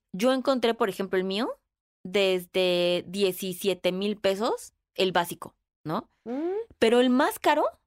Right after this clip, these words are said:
Speaker 1: o sea, yo tengo treinta y cuatro años, which is,
Speaker 2: Sí.
Speaker 1: ya sé, amigos, yo no parezco de esa edad.
Speaker 2: No, ya sé, o sea, yo
Speaker 1: O
Speaker 2: sé
Speaker 1: sea,
Speaker 2: que
Speaker 1: increíble.
Speaker 2: te ves casi de mi edad, es impresionante.
Speaker 1: <laughs> Claro, seguro. No, no,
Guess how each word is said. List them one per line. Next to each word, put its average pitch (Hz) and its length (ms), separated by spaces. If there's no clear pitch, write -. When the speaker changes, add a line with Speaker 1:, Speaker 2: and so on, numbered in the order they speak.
Speaker 1:
o 185 120
sea, 196 120
yo 240 160
tengo 262 260
treinta 185 280
y 160 60
cuatro 170 400
años, - 420
which - 400
is, - 560
Speaker 2:
Sí. 269 120
Speaker 1:
ya 226 60
sé, 165 360
amigos, 143 440
yo 131 100
no 151 160
parezco 143 440
de 82 80
esa - 140
edad. - 380
Speaker 2:
No, 269 260
ya 285 180
sé, 277 360
o 202 60
sea, 240 120
yo 220 140
Speaker 1:
O - 120
Speaker 2:
sé 277 60
Speaker 1:
sea, 320 140
Speaker 2:
que 254 320
Speaker 1:
increíble. 180 840
Speaker 2:
te 269 120
ves 277 140
casi 370 220
de 466 120
mi 233 80
edad, 196 460
es 214 160
impresionante. 262 600
Speaker 1:
<laughs> 180 60
Claro, 160 300
seguro. 160 500
No, 214 380
no, 165 60